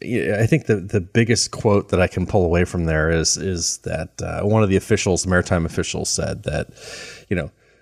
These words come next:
"We do have concerns about this vessel, and we cannot rely on the grace of God that it can safely be towed to Holland."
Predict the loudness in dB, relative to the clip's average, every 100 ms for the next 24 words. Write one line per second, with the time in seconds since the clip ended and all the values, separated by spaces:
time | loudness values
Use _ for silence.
0 | _ 0 0 2 2 2 0 0 2 2
1 | 2 2 0 0 -2 0 0 2 2 2
2 | 0 0 2 2 0 0 0 2 0 0
3 | 0 2 4 4 4 2 2 4 2 2
4 | 0 0 2 4 4 2 2 0 0 -2
5 | 0 2 0 0 0 0 0 -2 -2 0
6 | 0 -2 -6 -6 -6 -8 -8 -6 -4 -6
7 | -8 -12 -14